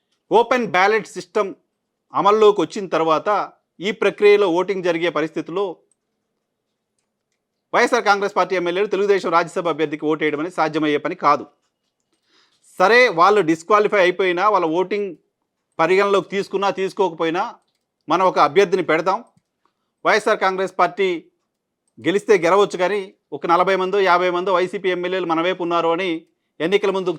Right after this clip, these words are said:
చెప్పడం ద్వారా రాజకీయంగా లబ్ధి పొ-, లబ్ధి జరుగుతుంది అని తెలుగుదేశం పార్టీ ఆశిస్తుండొచ్చు.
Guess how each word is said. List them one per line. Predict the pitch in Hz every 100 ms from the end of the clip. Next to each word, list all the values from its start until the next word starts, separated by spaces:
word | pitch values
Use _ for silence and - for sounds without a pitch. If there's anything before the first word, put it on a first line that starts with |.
| 165
చెప్పడం | 156 185 180
ద్వారా | 170 185 165 _ _ _
రాజకీయంగా | 143 190 185 202 185 185
లబ్ధి | 147 160 202
పొ-, | 190 180 143
లబ్ధి | 151 175
జరుగుతుంది | 185 175 160 160
అని | 196
తెలుగుదేశం | 175 170 170 156 156
పార్టీ | 143 135 180 151 151 _ _ _ _ _
ఆశిస్తుండొచ్చు. | 135 170 185 165 175 156 147 208